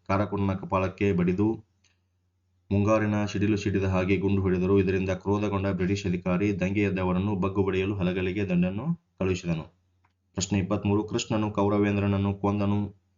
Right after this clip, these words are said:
ಎಂದು ಕರ್ಣ ಹೇಳಲು ಕಾರಣವೇನು? ಕರ್ಣನಿಗೆ, ಕೃಷ್ಣನಿಗೆ ಮರಳು ಮಾಧವ,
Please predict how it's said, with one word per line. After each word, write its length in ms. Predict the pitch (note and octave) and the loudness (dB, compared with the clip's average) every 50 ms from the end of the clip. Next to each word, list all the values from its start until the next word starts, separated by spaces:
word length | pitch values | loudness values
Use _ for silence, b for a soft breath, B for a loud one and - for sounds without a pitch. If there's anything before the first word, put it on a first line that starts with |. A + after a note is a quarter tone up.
| _ _ _ _ - | _ _ _ _ -4
ಎಂದು 520 | F2 F#2 F#2 F#2 F#2+ G#2 A2 A2 A2+ - - _ _ _ _ _ _ - _ _ | -2 0 2 2 2 2 0 0 -4 -10 -16 _ _ _ _ _ _ -20 _ _
ಕರ್ಣ 280 | - A2 A2 A2 A2 G#2+ | -2 -2 0 0 0 0
ಹೇಳಲು 680 | G2+ G2 G#2 G2+ G2 F#2+ G2 G#2+ A#2 A2 - - _ _ _ - | 2 2 2 2 2 2 2 0 -2 -2 -6 -12 _ _ _ -4
ಕಾರಣವೇನು? 600 | G2+ G2 G2 G2 F#2+ F#2+ F#2 F2 F2 E2 D#2 F2 - _ _ _ _ _ _ _ _ _ _ - - - - - - _ _ _ _ _ _ _ _ _ _ _ - B B B B B B B B B B B B _ | 0 0 0 0 0 0 2 2 2 2 0 -4 -8 _ _ _ _ _ _ _ _ _ _ -20 -20 -16 -16 -16 -16 _ _ _ _ _ _ _ _ _ _ _ -18 B B B B B B B B B B B B _
ಕರ್ಣನಿಗೆ, 760 | - - A#2 A2+ A#2 A#2 A2+ A2 A2 A2 A2 A2+ A2+ A#2 - _ _ _ _ _ _ _ - | 10 12 12 12 12 12 12 12 12 10 10 8 8 4 0 _ _ _ _ _ _ _ -2
ಕೃಷ್ಣನಿಗೆ 880 | - G#2+ G#2 - - A#2+ A2 A2 G#2 G#2 G#2+ G#2+ G#2+ G#2+ G#2+ G#2 - _ _ _ _ _ _ _ _ _ _ _ _ _ _ _ _ _ _ _ - | 0 0 0 2 0 0 2 2 4 4 4 4 2 0 -2 -8 -16 _ _ _ _ _ _ _ _ _ _ _ _ _ _ _ _ _ _ _ 2
ಮರಳು 240 | F#2+ G2 G#2 A2 A2 | 4 4 6 6 4
ಮಾಧವ, 680 | G#2 G2+ G2 G2 G#2 G#2 G#2+ A2 A#2+ B2 B2 - | 4 2 2 4 4 4 4 4 2 0 -2 -6